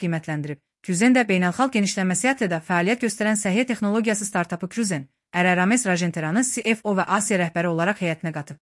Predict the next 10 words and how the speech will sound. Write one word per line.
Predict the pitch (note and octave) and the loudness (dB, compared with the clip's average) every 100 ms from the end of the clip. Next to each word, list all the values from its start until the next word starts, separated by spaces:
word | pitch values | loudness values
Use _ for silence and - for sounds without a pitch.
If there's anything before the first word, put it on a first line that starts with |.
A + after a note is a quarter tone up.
| _ - | _ 0
Rajenteran, | G3 G3+ A#3 A3 F#3+ G#3+ B3 | 4 6 4 4 4 2 0
səhiyyə | - G3+ F#3 A#3+ B3 | -2 0 4 4 4
və | G#3+ | 4
maliyyə | F#3+ F#3 B3 C4+ | 4 4 2 2
sahəsində | A3 G#3 G#3 G3 A3 | 2 2 2 0 0
iyirmi | F#3+ F3+ F#3+ B3 | 0 2 4 4
ildən | F#3+ G#3 A#3+ | 4 2 0
çox | A#3 C4 | 0 -4
təcrübəyə | - F3+ E3+ D#3+ D#3+ | 0 -2 0 -2 -2
malikdir. | D#3+ C#3+ C#3 - C3 | -2 -4 -8 -14 -18